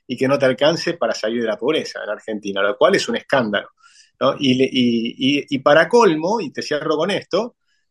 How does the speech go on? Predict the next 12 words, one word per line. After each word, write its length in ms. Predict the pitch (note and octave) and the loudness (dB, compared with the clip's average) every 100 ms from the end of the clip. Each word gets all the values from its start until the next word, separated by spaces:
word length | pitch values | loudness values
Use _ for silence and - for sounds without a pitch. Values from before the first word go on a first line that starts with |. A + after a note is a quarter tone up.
| _ _ - | _ _ -10
el, 240 | B2+ A#2+ | -8 -4
eh, 280 | B2 A#2+ - | -4 -4 -8
la 240 | B2 B2 B2+ | 0 2 4
herencia 640 | G3 B3 G3 - B2+ A#2 | 4 4 2 -4 -8 -6
que 100 | B2 | -4
van 160 | C3+ | -2
a 60 | C#3+ | -4
dejar 480 | B2+ - C#3 G2+ - _ _ _ | -6 -4 -2 -2 -6 _ _ _
es 120 | - | -10
cada 220 | - F3+ | 2 4
vez 140 | E3+ E3+ | 4 2
peor, 420 | F#3 A#3 G3 | -2 -2 -4